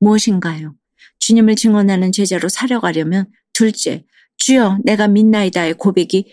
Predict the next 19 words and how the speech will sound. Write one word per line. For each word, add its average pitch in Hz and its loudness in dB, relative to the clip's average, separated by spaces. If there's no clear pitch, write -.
있어야 190 -2
합니다. 170 -2
이제 - -2
반면에 185 0
유대인들은 190 0
어떻습니까? 180 -4
맹인이었던 208 2
사람에게 185 -4
그런 233 2
소리를 214 -2
듣고 202 -2
보니 156 -4
입에서 233 2
욕이 214 2
저절로 208 0
나옵니다. 156 -2
교양이고 214 2
나발이고 175 0
없습니다. 151 -6